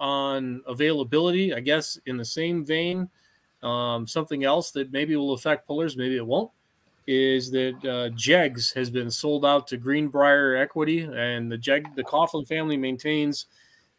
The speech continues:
a minority stake in it, but I don't know really what that means for them as a parts warehouse. I don't know if it's gonna be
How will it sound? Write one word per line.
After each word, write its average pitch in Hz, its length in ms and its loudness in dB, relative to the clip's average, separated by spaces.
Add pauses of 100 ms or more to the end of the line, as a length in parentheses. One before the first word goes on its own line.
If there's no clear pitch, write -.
a 131 60 -4
minority 135 420 2
stake 220 420 0
in 180 120 2
it, 190 280 0
but 143 320 0
I 143 140 4
don't 156 180 0
know 160 240 4
really 156 280 2
what 170 220 0
that 180 220 2
means 185 400 0
for 170 840 -2 (300)
them 147 520 0
as 135 180 -2
a 127 100 -6 (180)
parts 170 500 -4
warehouse. 151 680 0
I 123 100 -4
don't 143 160 0
know 143 220 2
if - 160 -8
it's 139 220 -4
gonna 147 180 -4
be 143 300 0